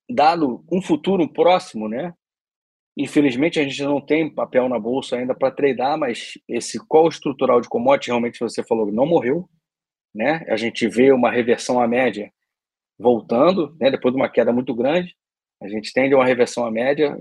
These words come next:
mas muito paulatinamente, as commodities vão voltar e uma melhora econômica americana, isso re-, deve retornar com certeza, mas a grande aposta de um call estrutural de longo prazo nas commodities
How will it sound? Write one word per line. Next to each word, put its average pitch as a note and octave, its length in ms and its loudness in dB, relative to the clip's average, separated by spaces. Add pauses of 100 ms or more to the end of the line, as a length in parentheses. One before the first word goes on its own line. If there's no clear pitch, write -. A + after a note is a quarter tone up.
mas B2+ 300 2
muito D#3+ 220 0
paulatinamente, C#3 880 0 (180)
as - 80 -20
commodities A#2 340 -6
vão A#2 140 2
voltar D3 520 2 (400)
e D#3 240 2 (280)
uma C3+ 160 2
melhora A#2+ 340 4
econômica A#2+ 500 -4
americana, A#2+ 760 -6
isso A2+ 280 -4
re-, A2 140 -2
deve A#2 320 0
retornar A2+ 600 0 (460)
com C3 160 -6
certeza, D3+ 640 0 (380)
mas C3+ 500 2
a B2 120 2
grande C#3+ 240 2
aposta C#3+ 480 0
de B2 80 -4
um B2+ 100 -4
call A#2+ 220 4
estrutural B2+ 580 -2
de A2 100 -6
longo C3+ 320 -2
prazo C3+ 320 0
nas B2 160 -10
commodities C#3 480 -6